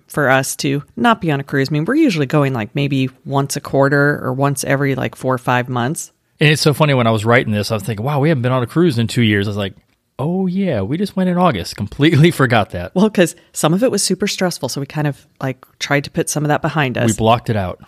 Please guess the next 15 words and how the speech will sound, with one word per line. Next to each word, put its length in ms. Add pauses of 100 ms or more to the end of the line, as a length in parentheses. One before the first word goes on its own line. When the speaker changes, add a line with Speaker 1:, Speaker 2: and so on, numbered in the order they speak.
(160)
Speaker 1:
But 120
you're 200
right 240
about 320
vacationing 720
over 280
Thanksgiving, 880 (180)
especially 720
for 180
those 300
of 80
you 160
who 100
have 160
limited 640